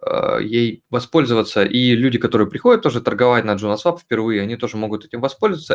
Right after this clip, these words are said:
Это до сих пор, э, не, э, не соответствует ожиданиям, которых, э, ждали от JunoSwap,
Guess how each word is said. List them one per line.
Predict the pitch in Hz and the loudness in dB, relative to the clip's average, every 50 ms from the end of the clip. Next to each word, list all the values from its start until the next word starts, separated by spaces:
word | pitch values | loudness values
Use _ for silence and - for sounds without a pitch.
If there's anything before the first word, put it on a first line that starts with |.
| - | -2
Это | - 123 131 120 | -2 -2 -2 -2
до | 110 117 | -2 -4
сих | - - 131 _ | -6 -8 -10 _
пор, | _ 131 123 107 101 - - - _ _ _ _ _ _ | _ -2 -2 -2 -2 -10 -20 -20 _ _ _ _ _ _
э, | - 101 101 101 101 101 101 101 98 98 95 - - | -4 -2 0 2 2 2 2 0 0 -2 -4 -6 -8
не, | 110 110 120 120 117 113 110 104 98 98 - _ _ _ _ _ _ | -8 -6 -4 -2 0 0 0 0 0 -4 -8 _ _ _ _ _ _
э, | 92 90 80 - - - - _ _ _ _ _ _ _ _ _ - | -20 -16 -14 -14 -14 -16 -20 _ _ _ _ _ _ _ _ _ -4
не | 131 139 139 | -4 -2 0
соответствует | - 156 156 151 156 147 123 - - 104 98 - | 0 0 0 2 2 0 0 0 -2 -6 -4 -2
ожиданиям, | 104 98 110 110 117 107 101 101 98 - 110 107 | -4 -4 -2 0 0 0 0 0 -4 -6 -6 -6
которых, | - 110 - - 110 107 - _ 104 _ _ | -10 -8 -4 -4 -4 -4 -6 _ -20 _ _
э, | - - - - - - _ _ | -18 -16 -16 -16 -20 -20 _ _
ждали | 113 104 101 101 123 113 101 101 | -10 -10 -2 0 2 2 4 2
от | 101 101 101 101 98 | 2 2 0 0 -4
JunoSwap, | 113 107 107 104 - - 151 165 185 180 - 175 185 196 | -4 -4 -4 -6 -4 0 2 2 2 2 0 -2 -2 -4